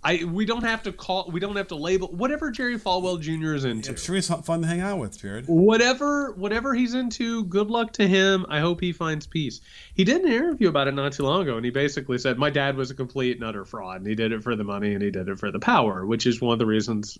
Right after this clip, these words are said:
Speaker 1: I mean, Reaganism happened the way that it is and why we live in America the way that we do. But, man, I, I, if you've ever listened to, like, an Alex Jones, he's like, "Globalist, coming to your house tomorrow,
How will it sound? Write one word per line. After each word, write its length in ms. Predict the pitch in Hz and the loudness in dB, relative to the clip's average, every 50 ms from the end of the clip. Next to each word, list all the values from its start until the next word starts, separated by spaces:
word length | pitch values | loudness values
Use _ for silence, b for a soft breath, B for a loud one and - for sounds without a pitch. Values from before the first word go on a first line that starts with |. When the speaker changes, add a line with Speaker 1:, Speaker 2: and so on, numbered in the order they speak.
| - | -8
Speaker 1:
I 60 | - 110 | -2 0
mean, 340 | 117 113 107 104 104 - B B B B B B B B | 2 2 2 2 0 -2 B B B B B B B B
Reaganism 540 | 135 139 139 139 139 135 135 135 151 139 | 6 6 6 6 6 6 6 4 4 2
happened 340 | 139 139 131 127 123 143 135 | 2 0 -2 -2 -2 -2 -4
the 60 | 131 | -2
way 200 | 127 127 127 127 | -2 0 0 0
that 120 | 127 123 120 113 | 0 -2 -2 -4
it 60 | 110 | -4
is 280 | 113 117 135 170 185 | -2 -2 -2 -2 -2
and 400 | 175 151 131 117 104 - - 123 107 | -2 -4 -4 -6 -8 -10 -12 -10 -6
why 160 | 104 107 113 | -4 -2 0
we 140 | 117 123 123 | 4 4 4
live 220 | 120 120 120 117 | 4 2 0 0
in 80 | 120 117 107 | 0 -2 0
America 480 | 104 107 107 107 117 123 120 - 120 107 | 0 0 0 2 2 0 0 0 0 0
the 80 | 107 | 0
way 200 | 104 110 113 117 | 2 2 2 2
that 100 | 110 113 | 2 0
we 180 | 104 104 104 104 | -2 0 -2 -2
do. 520 | 107 110 123 165 254 294 190 131 - B B B B B B B B | 2 4 4 6 8 8 6 6 4 B B B B B B B B
But, 300 | - 180 190 190 - - - - - - - | 4 4 4 4 0 -14 -20 -20 -16 -4 2
man, 360 | 170 220 269 302 302 302 285 - - | 4 4 4 4 2 0 -4 -6 -4
I, 100 | - 170 | -2 -2
I, 220 | 170 - - - - - - - - - | -2 -4 -8 -16 -16 -16 -20 -20 -8 -4
if 160 | 180 175 - | -4 -4 -2
you've 160 | 208 262 330 | 0 -2 0
ever 200 | 392 403 392 392 | 0 -2 -2 -2
listened 360 | 381 370 370 359 - - 339 320 | -2 -2 -2 -4 -4 -6 -6 -6
to, 60 | 339 | -4
like, 160 | 339 311 311 | -4 -4 -2
an 80 | 320 311 | -2 -2
Alex 340 | 311 311 302 294 - - | -2 -2 -2 -2 -4 -4
Jones, 480 | - 277 277 320 320 302 262 214 175 - | -4 -2 0 2 4 6 6 6 6 4
he's 160 | 180 160 151 | 2 2 4
like, 180 | 127 110 104 b b b b b b b b b - - - | 2 2 0 b b b b b b b b b -20 -12 2
"Globalist, 520 | - 147 143 131 131 127 123 123 - - - - - - - - - | 4 6 6 6 6 4 2 2 -4 -12 -16 -20 -20 -20 -20 -18 -4
coming 220 | - 175 170 160 151 | -2 -2 0 0 0
to 60 | 151 | 2
your 80 | 156 160 | 2 2
house 180 | 165 151 151 | 0 0 -2
tomorrow, 500 | - - 165 175 170 160 151 143 - 104 | -6 -8 -8 -6 -4 -4 -4 -4 -6 -10